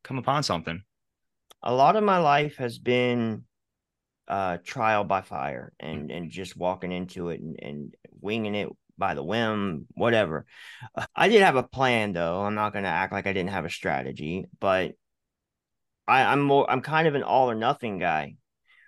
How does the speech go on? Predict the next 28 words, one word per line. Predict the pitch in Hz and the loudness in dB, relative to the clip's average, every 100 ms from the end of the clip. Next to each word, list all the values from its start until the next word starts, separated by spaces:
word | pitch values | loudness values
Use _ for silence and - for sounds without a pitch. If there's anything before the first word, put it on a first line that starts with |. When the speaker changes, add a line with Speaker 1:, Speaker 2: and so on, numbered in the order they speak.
| _ | _
Speaker 2:
where | 104 113 110 107 101 87 _ _ _ _ _ _ | -2 2 4 4 2 -2 _ _ _ _ _ _
every | - 131 151 | 0 2 2
time | 160 143 | 2 4
I | 131 | 4
would | 117 107 | 4 0
get | 120 104 | 0 4
out | 127 | 4
of | 143 110 - - _ 98 | 4 0 -8 -20 _ -14
jail, | 101 113 117 113 113 113 | -4 0 0 2 0 0
or | 65 90 87 80 - | -2 -4 -2 -4 0
I | 104 | 0
would | 98 87 | 0 -4
be, | 104 95 80 - - _ _ _ _ - | -6 -6 -6 -10 -18 _ _ _ _ -4
another | 117 123 123 117 101 - | 2 4 4 4 2 0
overused | 101 110 110 107 107 101 98 - - _ _ _ _ _ _ _ _ _ _ - | 0 0 -2 -2 0 -2 -4 -10 -16 _ _ _ _ _ _ _ _ _ _ -6
sort | - 110 | 0 0
of | 98 | -2
cliche | - 117 107 - 107 104 101 | -4 -4 -2 2 4 4 2
is | 65 85 95 | -2 -4 -4
clean | - - 127 113 | -8 -4 0 0
slate, | 101 - 117 98 85 - _ _ | -2 0 0 2 -2 -8 _ _
right? | - 101 101 101 - _ | -4 0 0 -2 -10 _
It's | - | -10
like | 95 | -8
the, | 104 95 - | -6 -6 -6
it's | - | -4
like | 98 95 | -4 -4
the | 98 92 | -4 -2